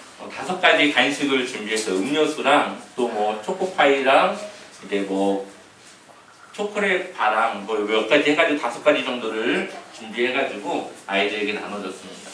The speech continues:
아이들이 이렇게 조그만 아이들에서부터 큰 아이들까지 이 간식을 받기 위해서 기다렸고, 어, 전달을 했습니다. 또 주일 간식은, 네, 햄버거를 준비했는데요.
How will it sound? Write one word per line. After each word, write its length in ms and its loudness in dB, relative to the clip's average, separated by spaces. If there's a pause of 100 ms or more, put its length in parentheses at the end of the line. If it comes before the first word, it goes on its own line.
(300)
아이들이 380 -2
이렇게 680 -4
조그만 260 0
아이들에서부터 800 4
큰 140 -8
아이들까지 960 2 (200)
이 120 -2
간식을 680 -4
받기 380 -10
위해서 300 -4 (120)
기다렸고, 800 -2 (240)
어, 160 -8
전달을 380 -2
했습니다. 520 -12 (400)
또 120 -8
주일 340 -2
간식은, 800 -2 (1500)
네, 140 -6
햄버거를 840 2
준비했는데요. 920 -8